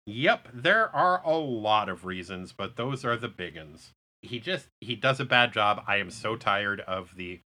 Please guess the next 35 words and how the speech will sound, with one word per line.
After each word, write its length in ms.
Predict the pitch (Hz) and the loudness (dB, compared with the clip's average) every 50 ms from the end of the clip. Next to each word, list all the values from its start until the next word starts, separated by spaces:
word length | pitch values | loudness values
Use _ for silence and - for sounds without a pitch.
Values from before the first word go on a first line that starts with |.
| _ _ _ | _ _ _
one 260 | 95 101 110 110 104 | -4 -4 -4 -4 -4
step 340 | - - - 117 113 - - | -8 -8 -2 0 0 0 -2
forward, 640 | - - - 107 104 101 98 104 104 98 90 80 80 | -6 -10 -6 -4 -4 -4 -4 -4 -4 -6 -6 -8 -8
one 240 | 92 95 95 95 90 | -6 -6 -6 -6 -10
step 400 | - - - 98 92 - - - _ _ | -12 -6 -2 -2 -2 -2 -4 -14 _ _
back, 460 | 92 90 92 95 95 92 - _ - - _ _ | -4 0 0 0 0 -2 -6 _ -20 -20 _ _
repeating 720 | - 101 104 92 - - - 117 104 110 98 95 92 95 95 | -8 -8 -8 -8 -10 -14 -14 -8 -8 -6 -6 -6 -8 -6 -4
loop 300 | 107 113 113 110 - - - _ - | -4 -4 -4 -4 -8 -14 -14 _ -4
of 240 | 107 104 92 - - | -4 -4 -4 -8 -12
a 140 | 104 104 95 | -12 -12 -12
breakup 600 | - _ 92 92 104 107 - - 107 104 101 - | -12 _ -6 -4 -4 -2 0 0 0 0 0 -4
he 180 | - 110 104 98 | -8 -8 -6 -6
is 140 | 90 - | -6 -4
having 340 | - 104 101 98 104 101 95 | -4 -4 -4 -4 -6 -8 -8
with 120 | 92 90 - | -8 -10 -10
Sarah. 580 | - - - 120 113 113 110 110 110 104 - _ _ _ _ _ _ _ _ _ _ _ _ | -10 -6 -2 0 2 2 4 4 4 2 0 _ _ _ _ _ _ _ _ _ _ _ _
He 240 | - - - 156 135 | -18 -8 -6 -6 -6
says, 540 | - - - - 139 135 143 139 131 127 - - | -6 -6 2 4 6 6 6 4 -2 -6 -4 0
I 160 | 147 143 143 | 2 2 2
think, 440 | 139 - 151 139 139 139 127 - 120 | 2 2 0 2 2 0 -4 -8 -4
like, 420 | 117 117 110 104 101 92 - - _ _ _ _ _ _ _ _ - | -2 0 0 2 0 -2 -4 -10 _ _ _ _ _ _ _ _ 6
"I 160 | 147 185 185 | 6 8 8
know 180 | 175 165 151 143 | 8 8 8 10
I 140 | 131 127 | 8 8
can 140 | 120 - 113 101 | 6 4 0 0
be 120 | 120 113 | 0 0
a 60 | 101 | 0
stubborn 420 | - - - 127 120 107 104 98 107 | -2 0 0 2 2 2 2 0 2
ass, 380 | 107 101 90 85 - - - - _ _ | 0 0 0 -2 -4 -8 -14 -20 _ _
but 160 | - 120 117 117 | 0 4 6 8
I'm 160 | 113 113 110 117 | 8 6 6 6
not 280 | 143 180 180 139 - | 6 6 6 4 2
being 320 | - 131 139 139 131 127 123 | 2 2 2 2 2 0 0
one 260 | 123 123 120 117 110 | 0 0 0 0 -2
now." 400 | 107 101 95 87 82 80 80 | -2 0 0 0 -2 -6 -10